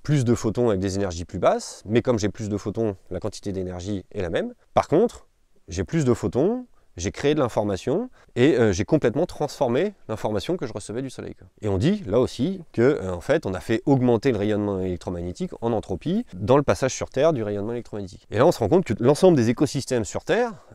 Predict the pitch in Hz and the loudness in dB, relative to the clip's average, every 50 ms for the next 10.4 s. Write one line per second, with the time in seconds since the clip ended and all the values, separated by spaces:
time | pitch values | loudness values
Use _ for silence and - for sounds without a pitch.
0 | - - 87 92 92 92 101 104 113 - - 123 107 - 110 104 92 143 151 120 | -20 -18 -16 -14 -10 -6 -2 -2 -2 0 -2 -4 -2 -2 -2 0 2 2 0 2
1 | 98 110 131 135 - 123 120 131 135 131 120 110 113 113 - - - - - - | 2 0 0 0 0 -2 -2 0 -2 -2 -2 -4 -6 -8 -8 -12 -20 -14 -8 -4
2 | 117 107 110 98 82 80 120 127 127 127 135 131 120 107 - - - 107 98 95 | -4 -2 -2 -2 0 2 4 4 6 6 6 4 4 2 0 -2 -6 -6 -4 -4
3 | 92 90 87 95 107 160 220 247 247 _ _ _ _ _ _ _ _ _ _ _ | -6 -6 -6 -6 -4 -4 -6 -6 -10 _ _ _ _ _ _ _ _ _ _ _
4 | _ _ _ - - - 101 117 113 - - 110 - - 135 123 104 98 95 92 | _ _ _ -20 -8 -2 0 0 0 2 0 -4 -4 -2 -2 -2 0 0 -2 -2
5 | 85 85 95 156 214 233 - - 101 90 101 104 98 92 92 104 135 185 196 - | -4 -4 -4 -4 -4 -4 -6 -6 -4 -2 0 0 0 0 0 0 0 -2 -2 -2
6 | 190 190 - - - - 165 170 151 135 - - 110 - - 113 - - 110 127 | -4 -6 -6 -6 -8 -6 -4 -2 -2 -4 -4 -4 -8 -8 -8 -12 -10 -8 -8 -6
7 | 151 147 131 120 - 110 113 110 - - 85 - _ - - - _ - - 87 | -6 -6 -8 -10 -10 -12 -12 -12 -14 -16 -20 -20 _ -20 -20 -20 _ -20 -18 -12
8 | 85 - 143 131 113 113 113 104 101 - 98 85 - 90 - - 156 175 - - | -6 -4 -4 0 2 0 2 2 0 -2 -4 -6 -6 -8 -6 -4 -4 -4 -4 -2
9 | 131 131 113 117 120 107 101 101 92 - 95 92 90 90 - 151 156 147 117 107 | -2 0 0 0 0 -2 -2 -6 -8 -8 -10 -10 -10 -10 -10 -8 -8 -6 -6 -6
10 | 92 - - 87 - 165 190 | -8 -8 -10 -12 -10 -10 -12